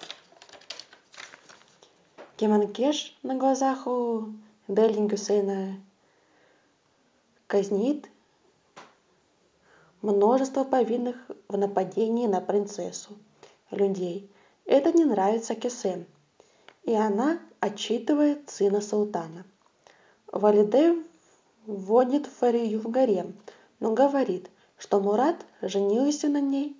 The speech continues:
из-за жалости. Султан дает понять Айше, чтобы она смирилась с его решением и на-, насчет брака с принцессой. Мурат становится свидетелем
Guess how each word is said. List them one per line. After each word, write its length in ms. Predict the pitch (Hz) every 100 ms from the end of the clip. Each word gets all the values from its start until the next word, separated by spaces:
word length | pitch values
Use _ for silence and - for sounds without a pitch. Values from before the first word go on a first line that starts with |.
| _
из-за 300 | - 190 208
жалости. 680 | 202 185 170 180 175 - 214 214 _ _ - - _ _ _ _ _ _ _ _
Султан 600 | - 247 226 302 370 339
дает 340 | 226 240 302
понять 360 | - 277 285 -
Айше, 480 | 277 - - 175 - -
чтобы 480 | - - 202 196 190
она 480 | 185 185 190 196 185 - _ _ _ _ _ _ _ _ _
смирилась 720 | - 262 302 202 180 180 -
с 120 | -
его 260 | 190 185 214
решением 720 | 226 214 - 196 240 254 254 -
и 80 | 214
на-, 280 | 196 190 185 - - _ _ _ _ _ _ _ _ - -
насчет 760 | 202 196 196 - 233 262 - -
брака 440 | 190 185 190 214
с 80 | 214
принцессой. 760 | - 208 208 190 180 - 202 202 - _ - - _ -
Мурат 400 | 202 202 262 320 - _ _
становится 680 | - - 208 196 240 269 -
свидетелем 880 | 285 220 208 190 226 277 269 277 269